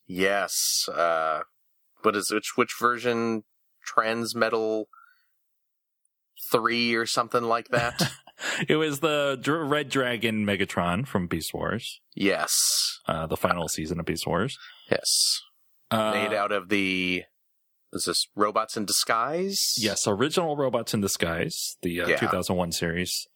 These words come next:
Speaker 2: Um, that version of Megatron was
Speaker 1: Yes.
Speaker 2: done up in red.
Speaker 1: Which is a ten changer, right?
Speaker 2: Yes. Uh, the
Speaker 1: Yes.
Speaker 2: Galvatron's a ten changer.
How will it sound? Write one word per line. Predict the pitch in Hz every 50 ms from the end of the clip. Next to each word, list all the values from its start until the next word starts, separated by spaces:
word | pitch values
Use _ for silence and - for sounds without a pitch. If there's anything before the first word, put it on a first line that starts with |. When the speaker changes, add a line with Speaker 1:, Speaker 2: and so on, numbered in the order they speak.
| -
Speaker 2:
Um, | 85 85 87 85 85 85 - - _ _ _ _ _ -
that | 104 98 98 92 92 - - -
version | - 92 98 98 90 - 98 95
of | 90
Megatron | 85 87 87 82 90 85 - - 92 92 - 240 - _ _ _ _ _ _
was | - 90 87 - -
Speaker 1:
Yes. | - - - - - - - - -
Speaker 2:
done | - 95 92 90
up | 90 90 92 - - -
in | - 110 95 90
red. | 87 92 98 90 92 98 104 147 - - - - _ _ _ _ _ _ _ _ _ _ _ _ _ _ _ _
Speaker 1:
Which | 143 139 147 -
is | 139 110 120
a | 110 - - _ _
ten | - - - 143 233 320 277 220
changer, | - - 107 95 95 90 - 101 90 87
right? | 90 98 131 220 - - - - - _
Speaker 2:
Yes. | - 92 92 90 - - - - - - - - - - - -
Uh, | - 131 131 123 -
the | 135 127
Speaker 1:
Yes. | 131
Speaker 2:
Galvatron's | 143 147 180 160 143 - 123 104 87 95
a | 87
ten | - - 87 80
changer. | - - - 87 90 - - -